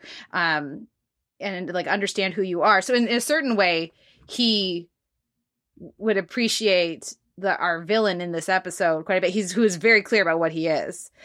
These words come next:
Uh, he, you know, doesn't, not, it's not okay. Lucifer's not okay with, um, him running around killing people, but, um, but, but that clarity of, uh,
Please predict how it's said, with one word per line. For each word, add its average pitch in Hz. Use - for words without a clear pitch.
Uh, 139
he, 160
you 131
know, 143
doesn't, 151
not, 156
it's 190
not 156
okay. -
Lucifer's 175
not 170
okay 156
with, 151
um, 151
him 175
running 170
around 156
killing 320
people, 285
but, 214
um, 185
but, 202
but 214
that 196
clarity 240
of, 196
uh, 156